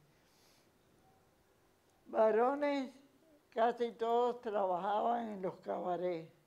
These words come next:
iban corriendo a la clase para mantener la compañía. Y los varones que tuvimos al inicio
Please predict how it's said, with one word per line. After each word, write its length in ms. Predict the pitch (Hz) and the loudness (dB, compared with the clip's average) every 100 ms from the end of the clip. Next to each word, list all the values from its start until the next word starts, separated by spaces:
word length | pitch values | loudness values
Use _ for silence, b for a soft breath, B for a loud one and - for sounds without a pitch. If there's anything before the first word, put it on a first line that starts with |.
| b b _ - | b b _ -2
iban 420 | 208 214 233 233 | 2 2 0 -2
corriendo 640 | 214 202 175 220 220 208 | -2 0 0 -2 0 2
a 100 | 208 | 4
la 240 | 196 202 - | 2 0 -2
clase 520 | 220 240 262 254 240 | 2 6 6 4 0
para 340 | 240 214 202 | 0 -2 -2
mantener 600 | 180 185 185 202 196 208 208 | -4 -10 -6 -6 -4 -4 -2
la 180 | 226 | -4
compañía. 880 | 220 214 180 190 185 196 196 190 160 - _ _ _ _ _ _ _ _ _ _ _ _ _ _ - | -4 -10 -4 -4 -4 -8 -8 -6 -8 -14 _ _ _ _ _ _ _ _ _ _ _ _ _ _ -6
Y 500 | 254 247 220 196 - - - | 0 4 2 0 -6 -20 -10
los 200 | 262 208 | -2 0
varones 580 | 190 196 190 240 269 254 | 2 0 0 -2 -2 -4
que 200 | 254 226 | -2 -4
tuvimos 720 | 214 196 202 214 196 175 156 139 b b b - | -2 -2 0 -2 -4 -8 -12 -16 b b b -8
al 240 | - 202 | -4 -2
inicio 760 | 202 202 226 269 262 277 262 233 | -2 -4 -4 -4 -2 0 0 -2